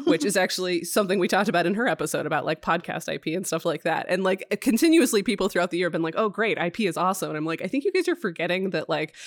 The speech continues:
Speaker 1: having I P <laughs> requires a step that none of us are discussing,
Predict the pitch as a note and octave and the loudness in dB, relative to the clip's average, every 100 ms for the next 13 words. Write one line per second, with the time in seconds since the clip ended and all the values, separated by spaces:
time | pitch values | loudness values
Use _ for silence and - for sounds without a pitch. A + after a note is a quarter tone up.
0 | - - - - F#3 G#3+ A3 G3+ - E3 | -18 -16 -8 0 2 4 2 2 2 0
1 | F3+ - F3+ D#3+ A3 - - - - - | 0 -4 -2 2 0 -2 -10 -20 -14 -12
2 | A4+ G3+ G#3 G#3+ - B3+ E4 F#4+ E4 A#3 | -8 -4 0 0 2 4 4 4 4 2
3 | - - D#4 D#4 E3 E3 A#3+ C4+ G#3 - | 0 2 0 2 0 2 2 2 0 0
4 | F3 - - - - - | -4 -4 -4 -2 0 0